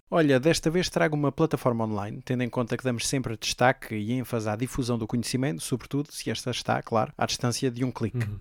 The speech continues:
Speaker 1: Eh, e neste caso é a base de dados das Revistas de Ideias e Culturas, é este o título, sob a direção do investigador e professor Luís Andrade. É uma base de dados sediada no cham, no Centro de Humanidades, da Universidade Nova de Lisboa e da Universidade dos Açores,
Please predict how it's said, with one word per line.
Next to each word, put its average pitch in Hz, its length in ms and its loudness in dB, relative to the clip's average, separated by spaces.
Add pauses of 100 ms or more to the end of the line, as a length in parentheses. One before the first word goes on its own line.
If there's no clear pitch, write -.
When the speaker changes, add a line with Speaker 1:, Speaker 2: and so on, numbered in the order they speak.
Speaker 1:
Eh, 120 220 -2
e 151 60 2
neste 156 200 2
caso 196 560 0
é 131 160 -2
a 127 40 0
base 123 240 2
de 117 60 -10
dados 147 240 2
das 123 300 0
Revistas 135 680 -2
de 127 80 0
Ideias 135 420 2
e 131 60 -2
Culturas, 110 420 -6
é 127 120 -2
este - 180 -6
o - 20 -8
título, 180 360 -6
sob 139 240 4
a - 20 6
direção 135 420 2
do 147 80 -2
investigador 123 480 0
e 127 60 -4
professor 131 280 -4
Luís 135 240 2
Andrade. 107 380 -2
É 117 140 -2
uma 117 160 0
base 117 160 2
de 110 60 -4
dados 113 200 0
sediada 113 400 2
no 113 120 0
cham, 139 240 2
no 185 160 0
Centro 117 320 -2
de 117 60 0
Humanidades, 113 500 -2
da 123 100 0
Universidade 110 540 -2
Nova 120 200 2
de 113 80 -2
Lisboa 107 500 0 (100)
e 139 100 -2
da 120 100 -2
Universidade 113 480 -4
dos 113 140 -4
Açores, 151 400 0